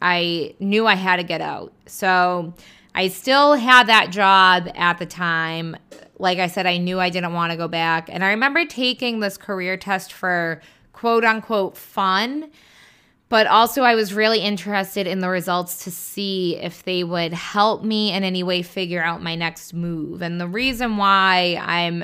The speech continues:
mentioning this is just for that pure authenticity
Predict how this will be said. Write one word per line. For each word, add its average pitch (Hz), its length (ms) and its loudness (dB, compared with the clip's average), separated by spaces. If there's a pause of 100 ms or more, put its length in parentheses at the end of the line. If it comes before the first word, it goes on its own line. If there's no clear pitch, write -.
mentioning 165 640 -6
this 165 260 -8
is 165 260 -8
just 202 220 -6
for 208 140 -4
that 190 260 4
pure 185 720 0 (580)
authenticity 175 1600 -2